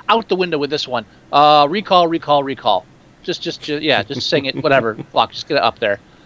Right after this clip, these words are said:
Speaker 1: I, I got an alien planet to make. <laughs>
Speaker 2: <laughs>
Speaker 1: And, um, so, and he goes there, uh, he flips out, and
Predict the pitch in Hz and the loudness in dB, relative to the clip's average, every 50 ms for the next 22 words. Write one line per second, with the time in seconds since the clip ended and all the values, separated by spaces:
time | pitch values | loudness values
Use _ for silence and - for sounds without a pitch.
0 | _ _ _ _ - 143 131 151 151 143 135 147 160 156 156 156 147 135 113 - | _ _ _ _ -2 0 0 2 2 2 2 2 2 2 2 0 -2 -4 -6 -2
1 | 139 131 120 113 _ - 107 107 101 104 - - _ _ _ _ _ _ _ _ | -2 -2 -2 -2 _ -12 -16 -14 -14 -18 -18 -20 _ _ _ _ _ _ _ _
2 | _ _ _ _ _ _ _ _ _ _ _ _ _ _ _ _ - - - - | _ _ _ _ _ _ _ _ _ _ _ _ _ _ _ _ -20 -14 -10 -8
3 | - - 247 - 302 - 466 453 - - - _ _ _ - 131 113 120 117 104 | -8 -4 -4 -4 -4 -6 -8 -14 -16 -18 -20 _ _ _ -4 -2 0 0 0 -2
4 | - - - - 123 127 - - 208 208 202 196 190 - - - - - - - | -4 -8 -12 -8 -8 -8 -4 0 0 0 0 0 -2 -8 -16 -20 -20 -6 0 4
5 | 190 190 185 175 170 160 - _ _ - _ - - - 233 214 196 - - _ | 6 6 8 6 4 2 -2 _ _ -20 _ -6 0 2 4 4 4 2 0 _
6 | - _ - 196 190 190 156 175 202 202 202 190 - 185 180 175 175 175 170 - | -16 _ -4 -2 0 0 2 4 4 4 4 2 0 2 2 2 2 2 0 -4
7 | _ _ _ _ _ _ - - - 165 147 135 123 139 135 - 190 214 214 - | _ _ _ _ _ _ -12 -4 0 2 2 2 2 -2 -4 0 0 0 0 0
8 | - 185 165 170 170 175 - - - _ _ _ _ _ _ _ _ _ _ _ | 0 2 2 4 2 0 -2 -6 -20 _ _ _ _ _ _ _ _ _ _ _
9 | _ _ _ _ _ _ - 156 147 143 143 147 151 160 - | _ _ _ _ _ _ -4 -2 -2 -2 -2 -6 -10 -18 -18